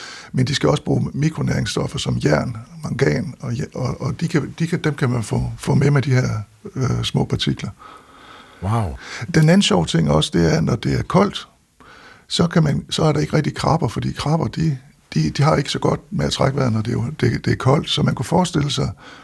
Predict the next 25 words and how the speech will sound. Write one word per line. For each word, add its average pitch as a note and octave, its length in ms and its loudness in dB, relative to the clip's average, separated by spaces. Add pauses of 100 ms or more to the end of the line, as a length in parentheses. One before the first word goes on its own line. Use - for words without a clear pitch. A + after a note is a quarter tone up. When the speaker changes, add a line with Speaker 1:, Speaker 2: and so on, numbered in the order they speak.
(360)
Speaker 1:
at C#3+ 140 2
hvis C#3 180 0
nu D3 60 2
havstrømmen D3 640 0
ændrer D#3+ 180 2
sig C3+ 120 -4
en A#2 60 -2
lille A3 200 2
bitte - 180 -2
smule, A#2 360 -2 (440)
lige E3 140 6
nu F3 80 8
ligger E3 400 2
alt D3+ 180 -4
det B2+ 100 -4
varme D3 220 0
vand C3+ 180 -2 (160)
væk D3+ 240 0
fra - 120 -10
fjordene, C3+ 460 -2 (720)
undtaget D#3+ 340 4
de - 60 -4
helt F#3 340 0
dybe C#3 220 0
fjorde, C#2 420 0